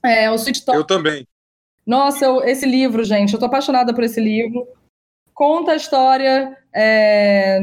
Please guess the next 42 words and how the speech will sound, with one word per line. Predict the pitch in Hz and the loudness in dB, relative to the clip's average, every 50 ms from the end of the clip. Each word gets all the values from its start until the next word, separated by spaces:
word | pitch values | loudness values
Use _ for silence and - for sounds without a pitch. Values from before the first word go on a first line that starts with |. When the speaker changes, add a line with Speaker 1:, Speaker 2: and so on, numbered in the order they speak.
| 196 | 0
Speaker 1:
de | 185 190 214 | -2 -2 0
duas | 214 262 294 294 277 | 0 2 2 2 2
mulheres, | 285 277 254 233 226 233 233 240 233 240 254 247 - - - - - _ _ _ _ _ | 2 2 2 2 4 4 4 2 0 -2 -8 -10 -12 -12 -14 -16 -20 _ _ _ _ _
é, | - 208 208 208 208 202 | -4 0 0 2 2 0
a | 208 208 214 | 0 0 0
babá | 202 220 226 220 202 202 214 226 254 - - | 0 0 0 0 0 0 0 0 0 -2 -2
e | 240 233 | -2 0
a | 226 | 0
mãe | 226 220 220 226 240 254 247 | 0 0 0 0 0 2 2
da | 226 220 | 0 0
criança, | 226 226 214 196 196 208 226 240 - - 277 262 277 285 285 - - - - _ _ _ | 0 0 0 0 0 0 0 -2 -4 -2 -2 0 0 0 -2 -6 -14 -20 -20 _ _ _
a | - 208 | -4 -2
babá | 208 233 226 202 202 208 208 208 | 0 0 0 0 2 0 0 -2
que | 208 - | -4 -6
sequestra | - 262 254 262 262 240 247 269 - - - 262 | -6 -6 -4 -2 0 0 0 0 -2 -6 -6 -6
a | 269 | -4
criança | 269 269 247 220 220 233 254 - 277 262 | -2 -2 -2 0 0 0 0 -2 -2 0
e | 277 | 0
a | 302 | 2
mãe | 302 269 233 233 233 240 254 254 254 | 2 2 2 2 0 0 0 -2 -2
que | - 339 | -4 -6
tem | 339 - 269 254 | -4 -2 -2 -2
a | 254 | 0
criança | 254 262 247 247 240 247 | 0 0 0 -2 -2 -4
sequestrada. | - 254 254 294 277 285 262 220 214 202 196 196 - - - _ _ _ | -4 -4 -2 -4 -2 -2 -2 -2 -2 -2 -4 -8 -12 -18 -20 _ _ _
É | - 277 | -4 -4
um | 349 403 - | -4 -4 -2
puta | - 370 403 415 415 381 | 0 0 0 2 2 0
livro, | 320 262 262 269 277 240 269 262 | 0 0 0 0 0 0 0 0
eu | |
tô | 277 277 | 0 0
adorando | 269 247 285 294 285 269 262 262 277 269 254 | 0 2 2 2 2 2 2 2 2 0 -2
esse | 254 240 220 | -2 -4 -2
livro. | 214 220 226 214 220 226 220 | -2 0 0 0 0 0 0
Eu | 220 | 0
tava | 240 233 233 | 0 0 0
até | 226 277 277 | 0 -2 -2
conversando | 277 294 269 262 247 269 254 254 247 | -2 -2 -2 -2 -2 -2 -2 -2 0
com | 254 | 0
a | 247 | 0
Ana | 254 277 311 | 2 2 0
Rush, | 277 233 247 269 320 302 - | 0 2 0 0 0 -2 -2